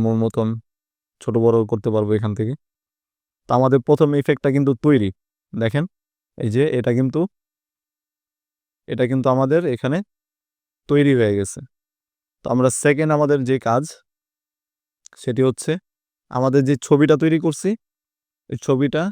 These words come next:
কিভাবে এই সার্কেলের মধ্যে নিয়ে আসবো এবং এই ডিজাইনগুলি করব, আর হচ্ছে এই লেখাগুলি আমরা এখানে অ্যাড করব। রেক্ট্যাঙ্গেল নিয়ে নিলাম, এখান থেকে আমি একটা শিফট প্রেস করে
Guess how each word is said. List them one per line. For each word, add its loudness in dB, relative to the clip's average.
কিভাবে 0
এই 0
সার্কেলের -2
মধ্যে -2
নিয়ে 4
আসবো -4
এবং 0
এই 6
ডিজাইনগুলি 2
করব, -2
আর 0
হচ্ছে -4
এই 0
লেখাগুলি 0
আমরা -2
এখানে -2
অ্যাড -2
করব। -4
রেক্ট্যাঙ্গেল 0
নিয়ে 2
নিলাম, 0
এখান -2
থেকে -2
আমি 2
একটা -4
শিফট -2
প্রেস 4
করে 2